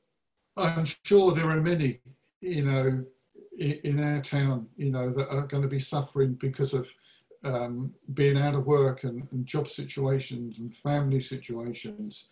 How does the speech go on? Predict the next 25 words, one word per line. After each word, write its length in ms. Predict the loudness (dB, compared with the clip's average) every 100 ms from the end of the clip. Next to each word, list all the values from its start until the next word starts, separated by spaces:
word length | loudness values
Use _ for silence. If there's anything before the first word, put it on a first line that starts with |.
| _ -20 -20 _ -2
And 140 | 2
we 160 | 6 4
can 180 | 4
have 240 | 0 0 -2
an 80 | 0
input 480 | -2 -2 -2 -4 -8 -4
into 240 | -2 0
those 440 | 0 0 -2 -8 -16 -20 -20 _
families 680 | -4 0 0 0 -4 -6 -16 _ _ _
by 220 | 0 2
the, 140 | 2 -4 _
God 340 | -2 0 -2 0
guiding 420 | 2 4 2 -2
us 160 | -4
and 140 | -6 -2
leading 420 | -2 -2 -4 -6
us, 320 | -10 -14 -16 _ -20 _ -8
um, 420 | -6 -6 -8 -12 _ _ _ -16 -16 -8
i-, 240 | -6 -6 -6
in 120 | -8
the 80 | -4
best 320 | -4 -6 -8
way 140 | -6 -4
he 160 | -6
can. 380 | -6 -8 -8 -10